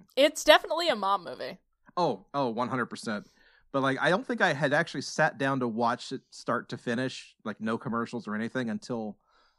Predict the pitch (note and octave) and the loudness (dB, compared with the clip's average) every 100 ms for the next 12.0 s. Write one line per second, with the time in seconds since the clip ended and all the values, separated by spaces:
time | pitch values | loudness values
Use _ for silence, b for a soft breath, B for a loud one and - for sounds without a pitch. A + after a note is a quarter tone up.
0 | _ _ _ _ B B B - _ _ | _ _ _ _ B B B -16 _ _
1 | B2 - C#3+ D#3 - G#3+ D#3 A#2+ C3 - | -10 -2 -4 -4 -4 -2 0 -2 -6 -4
2 | E3 F3 E3 C#3 C#3 C#3 C#3 E3 A#2+ G#2 | -2 -2 -2 -2 -2 0 0 0 -2 -4
3 | A2+ A2 G2+ F#2+ - - A2+ G#2+ G#2+ - | -6 -4 -6 -8 -12 -6 -4 -2 -6 -2
4 | B2+ A2 G#2+ A2+ - - _ _ _ _ | 2 2 -2 -10 -10 -16 _ _ _ _
5 | _ - C3 A2 B2 B2+ A#2 B2+ A#2+ A#2 | _ -2 -2 0 0 2 0 0 -2 -2
6 | A#2 A2+ G#2+ - D3 - - F#2 E2+ - | 0 0 -2 -4 -4 -4 -6 -8 -8 -16
7 | - G#2 G3 G3 - - _ _ _ _ | -10 -8 -6 -8 -12 -20 _ _ _ _
8 | _ _ _ _ _ _ - A#2 A#2 C3+ | _ _ _ _ _ _ -4 -4 2 0
9 | D3+ F#3 A3 D#3+ D#3+ - G3 - E4 F4 | 0 -2 -2 0 -2 0 -2 0 -4 -2
10 | F4+ G4 G4+ F#4+ - _ _ _ _ _ | -2 0 0 0 -2 _ _ _ _ _
11 | - A3+ A3 G#3+ - G#3 G3+ A3 C4+ | 2 6 6 4 0 -4 4 6 6